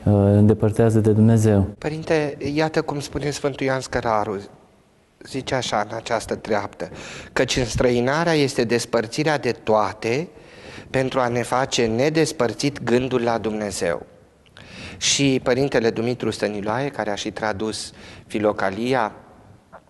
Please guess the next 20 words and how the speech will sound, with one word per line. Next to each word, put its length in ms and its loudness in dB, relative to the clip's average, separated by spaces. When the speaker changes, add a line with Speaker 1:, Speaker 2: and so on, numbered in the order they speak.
Speaker 2:
și 200 -6
sigur 280 -6
aici, 340 -4
uh, 1000 -8
eu 120 -2
mă 100 -4
refer 400 -2
la 300 0
volumul 360 -2
nouă 300 0
din 160 -6
Filocalie, 800 -6
la 440 -2
Sfântul 380 -6
Ioan 120 -2
Scăraru 480 -4
și 180 -10
la 160 -6
scara 380 -8
lui, 360 -2